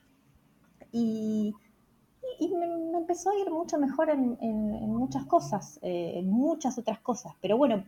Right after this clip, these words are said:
pasaba por poner sintonizar otra parte, eh, de Clarisa,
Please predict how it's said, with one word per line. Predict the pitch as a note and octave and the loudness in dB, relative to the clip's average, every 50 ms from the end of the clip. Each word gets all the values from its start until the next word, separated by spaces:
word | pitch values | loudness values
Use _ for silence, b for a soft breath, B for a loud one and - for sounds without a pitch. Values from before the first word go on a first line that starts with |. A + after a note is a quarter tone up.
| - | 0
pasaba | - A3 - - F4 F#4 F4+ E4+ - | 0 0 0 2 0 2 2 2 2
por | - A#3+ A#3 - | 0 -4 -2 0
poner | - A#3 B3 C#4 D#4 D#4+ D#4+ D#4+ b b b b b b b b | -2 0 2 4 2 2 2 -2 b b b b b b b b
sintonizar | - - - A3+ A#3 A#3+ A#3 A3+ B3 A#3+ A#3+ A#3+ A#3+ A3+ - - D#4+ E4 F4 F4 F#4 F#4 - - _ _ _ _ _ _ _ _ | -16 -4 2 4 6 6 6 4 4 4 4 6 4 4 2 2 4 4 4 4 2 -4 -6 -12 _ _ _ _ _ _ _ _
otra | - C4+ D#4 - D#4 C#4+ A3+ - | 4 4 6 6 6 6 6 6
parte, | C#4+ C#4 C#4 C#4 C4+ - D4 D4 D4 C#4+ - - - - - - | 4 4 4 2 2 4 4 4 4 4 2 -6 -12 -14 -10 -8
eh, | - F3+ F3 F3 E3 E3+ E3+ E3 E3+ F3+ - - | -6 -4 -4 -4 -4 -6 -8 -10 -12 -14 -14 -6
de | D#3 F#3 F#3+ | -4 0 2
Clarisa, | - G3 G3+ G#3 A#3+ G#3+ - - D#3 D3+ - - | 2 4 4 4 2 2 0 -2 -4 -4 -4 -6